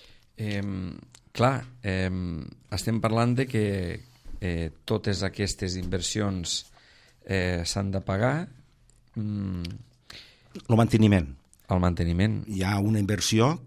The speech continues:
Speaker 2: que és el complex esportiu, que encara devem quasi dos milions d'euros, eh? Lo pàrquing està pagat com a inversió, però no el complex esportiu de la piscina, perquè encara es deuen un milió nou-cents mil euros. És lo manteniment. Que això és el que té que sortir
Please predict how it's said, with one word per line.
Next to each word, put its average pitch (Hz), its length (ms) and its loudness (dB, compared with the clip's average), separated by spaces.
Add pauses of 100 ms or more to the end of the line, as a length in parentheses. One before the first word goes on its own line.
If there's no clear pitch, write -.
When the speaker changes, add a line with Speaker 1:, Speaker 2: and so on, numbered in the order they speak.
(140)
Speaker 2:
que 98 120 -4
és 85 80 -4
el 87 80 -4
complex 95 400 -4
esportiu, 92 360 -2
que 101 80 -2
encara 104 200 -2
devem 90 320 0
quasi 90 320 -4
dos 85 160 -4
milions 73 280 -8
d'euros, 67 320 -10
eh? 147 80 -8 (600)
Lo 87 80 -6
pàrquing 95 400 -2
està 87 160 -6
pagat 98 260 -2
com 92 140 -2
a 87 60 -2
inversió, 82 340 -6 (800)
però 80 240 -6
no 92 300 0
el 87 100 -2
complex 87 380 -4
esportiu - 560 -6
de 82 80 -8
la 82 100 -8
piscina, 98 460 -4
perquè - 240 -10
encara 82 240 -6
es 78 80 -12
deuen 92 300 -2
un 90 180 -2
milió 87 200 -2
nou-cents 82 380 -6
mil 76 160 -6
euros. 67 320 -12 (560)
És 117 160 2
lo 113 80 2
manteniment. 73 540 -4 (720)
Que 107 80 4
això 120 180 4
és 120 80 2
el 123 60 2
que 104 100 0
té 95 80 -4
que 98 80 -2
sortir 98 320 -2